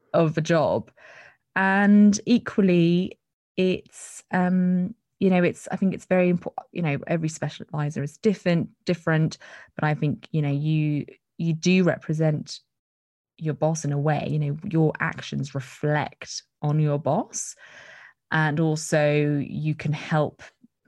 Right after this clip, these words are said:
be their eyes and ears, and, you know, you're almost, you know, they have their parliamentary private secretaries and stuff to do this as well. But,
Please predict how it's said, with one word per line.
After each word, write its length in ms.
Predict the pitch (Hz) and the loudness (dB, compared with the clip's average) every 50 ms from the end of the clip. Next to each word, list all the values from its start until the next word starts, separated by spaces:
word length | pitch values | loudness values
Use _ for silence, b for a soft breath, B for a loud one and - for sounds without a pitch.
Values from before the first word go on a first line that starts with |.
| _ _ - - - _ - | _ _ -20 -20 -12 _ -2
be 120 | 165 156 | 0 0
their 380 | 147 151 147 147 147 143 - - - | 0 0 0 0 0 -2 -2 -4 -2
eyes 280 | 147 147 147 147 156 | -2 -2 -2 -2 0
and 100 | 151 175 | 0 2
ears, 440 | 202 214 202 196 185 170 165 156 151 | 4 4 4 4 2 2 0 0 -2
and, 420 | 151 147 147 147 147 147 - - - | -2 -2 -2 -2 -2 -4 -6 -8 -8
you 140 | - 156 151 | -6 -4 -4
know, 240 | 139 139 135 - - - _ _ - - - - _ _ _ _ _ _ _ _ _ - | -4 -4 -6 -8 -10 -12 _ _ -20 -20 -20 -20 _ _ _ _ _ _ _ _ _ -20
you're 200 | - - 160 151 | -14 -10 -8 -6
almost, 580 | 92 147 151 147 143 139 147 - - - - - _ _ | -6 -4 -4 -4 -4 -6 -8 -10 -14 -20 -20 -20 _ _
you 100 | - 151 | -14 -12
know, 100 | - 127 | -10 -10
they 120 | - 143 | -8 -8
have 260 | 147 147 147 135 - - | -8 -8 -10 -10 -10 -10
their 280 | 143 139 135 139 - _ _ _ _ _ | -8 -8 -8 -8 -12 _ _ _ _ _
parliamentary 480 | - - 147 139 139 131 - - - 139 | -10 -8 -6 -4 -4 -6 -6 -8 -10 -12
private 380 | 127 - 151 135 135 - - - | -10 -8 -8 -8 -8 -10 -14 -16
secretaries 480 | - - - - - - 139 131 127 | -18 -18 -18 -18 -14 -12 -10 -10 -8
and 100 | - - | -10 -12
stuff 240 | - - - 131 - | -12 -12 -16 -16 -16
to 100 | - - | -16 -14
do 200 | 165 - 123 - | -10 -10 -10 -8
this 180 | - - - - | -10 -12 -12 -12
as 140 | - - | -10 -6
well. 260 | 160 175 170 147 143 135 | -4 -2 0 0 -2 -2
But, 300 | - 147 - - - | -4 -4 -6 -6 -8